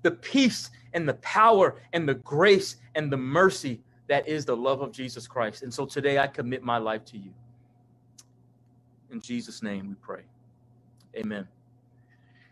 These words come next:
Family, we love you. I wanted to play a video from, uh, our Victory Worship team, uh, and I think I might even try to do that as we,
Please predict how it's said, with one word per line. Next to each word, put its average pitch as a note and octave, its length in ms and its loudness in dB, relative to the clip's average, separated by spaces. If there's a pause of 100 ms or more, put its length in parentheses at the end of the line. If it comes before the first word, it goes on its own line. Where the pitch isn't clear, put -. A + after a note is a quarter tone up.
(480)
Family, E3+ 440 4
we D3+ 200 -6
love D3 340 2
you. D3 200 -4 (760)
I D3+ 160 4
wanted D#3+ 340 0
to B2+ 80 -10
play E3 640 2 (460)
a B2 100 -6
video F3 760 4 (140)
from, C3+ 640 -2 (500)
uh, A#2+ 340 -6 (120)
our A#2+ 140 2
Victory E3 440 0
Worship E3 460 2
team, F3 400 -6 (840)
uh, A#2+ 200 -4
and B2+ 100 -6
I C#3 80 0
think D#3 240 -4
I D3 60 2
might D3 220 0
even C#3 180 -6
try C#3+ 240 2
to C3+ 60 -2
do C3+ 220 -4
that C3 140 2
as B2 180 0
we, B2+ 200 -8